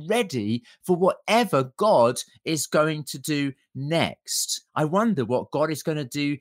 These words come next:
today in your life. I wonder what God is going to do next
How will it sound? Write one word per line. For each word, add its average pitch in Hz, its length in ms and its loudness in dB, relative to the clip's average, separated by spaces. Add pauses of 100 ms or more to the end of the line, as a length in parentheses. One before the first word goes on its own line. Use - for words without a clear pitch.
(160)
today 131 720 -2 (380)
in 110 160 2
your 92 180 0
life. 67 380 -4
I 135 60 0
wonder 151 260 0
what 131 240 0
God 143 120 2
is 139 140 -4
going 135 200 0
to - 120 -12
do 135 160 -4
next - 640 -6